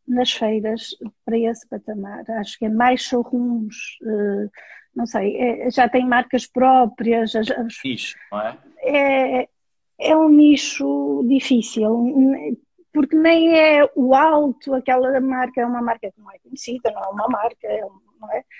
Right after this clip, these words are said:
Speaker 1: Hum, mas também não é o baixo, nem o médio, é um, é um médio alto que é difícil. Mas nós temos conseguido e as feiras têm-nos corrido bem. A Itália funciona muito bem em Itália.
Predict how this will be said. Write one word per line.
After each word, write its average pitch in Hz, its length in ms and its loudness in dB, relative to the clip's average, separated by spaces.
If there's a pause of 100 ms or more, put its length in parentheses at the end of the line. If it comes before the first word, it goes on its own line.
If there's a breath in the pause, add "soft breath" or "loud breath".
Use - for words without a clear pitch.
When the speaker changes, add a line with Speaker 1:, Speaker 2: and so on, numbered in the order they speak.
(840 loud breath)
Speaker 1:
Hum, 254 220 0 (640)
mas 277 200 2
também 294 600 6
não 294 260 6
é 294 100 4
o 302 80 4
baixo, 285 480 2
nem 269 200 4
o 294 40 4
médio, 240 520 2
é 208 80 0
um, 247 420 0
é 254 60 -4
um 269 140 2
médio 254 380 0
alto 269 400 0 (160)
que 277 200 0
é 294 60 2
difícil. 247 600 -2 (680)
Mas 311 220 4
nós 330 200 4
temos 311 260 4
conseguido 247 680 0 (300)
e 220 160 2
as 226 100 -4
feiras 226 300 0
têm-nos 226 260 -4
corrido 202 400 -10
bem. 220 460 -2
A 226 60 -2
Itália 226 580 2 (100)
funciona 226 460 -4
muito 214 300 -10
bem 220 100 -2 (220)
em - 80 -12
Itália. 214 720 -4